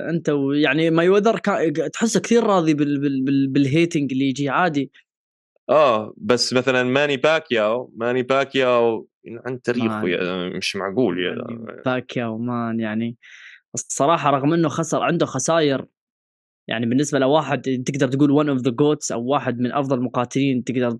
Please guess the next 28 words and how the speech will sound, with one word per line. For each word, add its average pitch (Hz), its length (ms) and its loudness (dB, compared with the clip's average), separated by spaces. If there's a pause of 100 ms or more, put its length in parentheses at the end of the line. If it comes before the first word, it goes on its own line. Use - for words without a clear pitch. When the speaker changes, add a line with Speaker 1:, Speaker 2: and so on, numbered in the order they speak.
(140)
Speaker 1:
تضمنهم 131 260 0
في 123 80 -8
التاريخ، 135 380 -2
ترى 131 140 -2
خسايره 165 440 0
يعتبر 170 360 0
كثير 196 360 0
نوعا 131 300 0
ما، 123 260 2
بس 131 280 0 (320)
ما 233 80 6
حب 254 220 2
يذكر 214 240 2
خسايره 160 400 0
كثير، - 420 -4
بيذكروا 196 340 4
إن 160 60 4
هذا 170 220 2
الشخص - 340 -2
كان 180 220 0
أسلوبه 151 360 2
ممتع، 170 320 2 (600)
وكان 202 200 0
واحد 220 160 2
من 156 60 6
Speaker 2:
بالضبط. 226 180 0
Speaker 1:
أفضل 208 120 0
المقاتلين. 147 600 -2